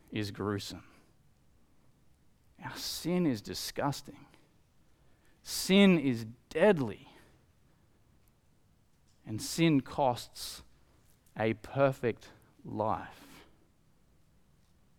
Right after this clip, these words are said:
And God didn't want his people to forget that. So that's why he gave them priests,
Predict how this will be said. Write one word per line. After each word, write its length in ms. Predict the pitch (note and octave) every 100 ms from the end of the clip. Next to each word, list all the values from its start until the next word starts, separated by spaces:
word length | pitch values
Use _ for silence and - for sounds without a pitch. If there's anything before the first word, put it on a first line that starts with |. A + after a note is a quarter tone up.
| _ _ _ _ _ _ _
And 200 | - A2
God 340 | B2 C3+ D3 C3+
didn't 340 | C3+ C3+ A#2
want 240 | A2+ B2 A2+
his 220 | A#2+ G#2+
people 480 | - A#2+ A2 G#2 G#2
to 220 | - G#2+
forget 460 | - A#2 A2+ B2
that. 280 | A#2+ G2+ - - - - _ _ _ _ _ _ _ _ _ _ - _ _ - _ - _ - _ _ _ _ - _ _ _ _ _ _ _ _ _ _ -
So 60 | -
that's 140 | D#3
why 220 | D3 D3+ E3
he 80 |
gave 260 | C#3+ C#3 C#3
them 160 | B2+ G#2+
priests, 720 | C3+ B2 G#2 - - -